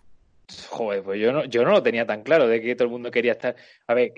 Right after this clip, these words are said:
que, que quería estar, te, si te refieres al hecho de estar en el U F C y tal,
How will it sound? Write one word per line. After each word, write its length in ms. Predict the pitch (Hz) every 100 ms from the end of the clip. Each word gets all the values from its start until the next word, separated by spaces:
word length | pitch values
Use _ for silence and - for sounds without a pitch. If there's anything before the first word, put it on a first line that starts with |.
| - _ _
que, 200 | 101 110
que 200 | 110 104
quería 280 | 95 107 120
estar, 360 | - 131 -
te, 200 | - 131
si 160 | - 117
te 80 | 104
refieres 420 | 101 - 120 120
al 140 | 123
hecho 220 | 127 135
de 100 | 127
estar 260 | 123 123 127
en 460 | 127 123 123 123 123
el 320 | 123 120 120
U 100 | 131
F 200 | 120 117
C 280 | 120 127 123
y 60 |
tal, 260 | 123 147